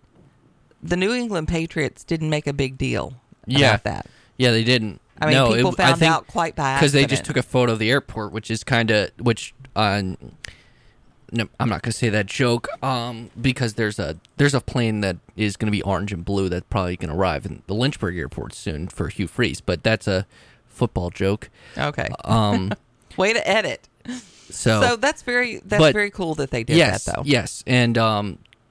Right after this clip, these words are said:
Speaker 2: you know, Patriots obviously, uh,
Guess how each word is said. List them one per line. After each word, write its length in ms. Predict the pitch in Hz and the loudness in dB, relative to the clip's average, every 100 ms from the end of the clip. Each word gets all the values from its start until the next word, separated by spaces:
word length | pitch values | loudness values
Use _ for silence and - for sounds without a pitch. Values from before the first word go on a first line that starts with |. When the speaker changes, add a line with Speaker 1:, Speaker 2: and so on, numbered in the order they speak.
| _ | _
Speaker 2:
you 120 | 123 | 0
know, 340 | 104 92 92 - _ _ _ _ _ - | 2 2 -2 -6 _ _ _ _ _ 0
Patriots 600 | 123 113 123 117 107 - | 2 2 2 0 0 0
obviously, 840 | 113 110 - 113 110 104 101 - _ - - _ - | 0 0 -2 0 2 2 0 -4 _ -20 -20 _ 0
uh, 320 | 104 95 | 4 4